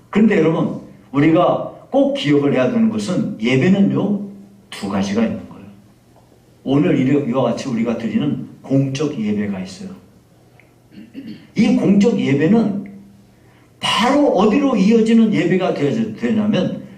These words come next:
삶의 예배로 이어져야 됩니다. 우리가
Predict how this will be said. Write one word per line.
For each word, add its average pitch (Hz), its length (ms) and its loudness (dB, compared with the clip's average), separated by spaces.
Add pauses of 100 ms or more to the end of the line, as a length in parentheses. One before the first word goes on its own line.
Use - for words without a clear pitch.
삶의 254 840 0
예배로 147 680 0 (140)
이어져야 143 440 0
됩니다. 95 380 -10 (760)
우리가 - 480 0